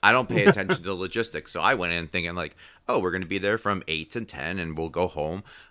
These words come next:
Speaker 1: Uh, and not that there's gonna be a whole nother, you know, hour-long show of it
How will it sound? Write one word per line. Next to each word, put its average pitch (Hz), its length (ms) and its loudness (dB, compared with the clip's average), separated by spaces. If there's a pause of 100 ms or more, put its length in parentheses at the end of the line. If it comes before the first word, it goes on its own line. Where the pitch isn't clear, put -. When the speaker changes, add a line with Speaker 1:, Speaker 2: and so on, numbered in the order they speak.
Speaker 1:
Uh, 80 280 0
and 92 160 -2
not 95 220 2
that 95 120 -6
there's 87 180 -4
gonna 98 160 -8
be 101 80 -6
a 101 60 -2
whole 92 160 -4
nother, 92 440 0
you 101 140 -8
know, 87 240 -6
hour-long 90 480 0
show 92 260 0
of 87 200 -4
it 90 160 -8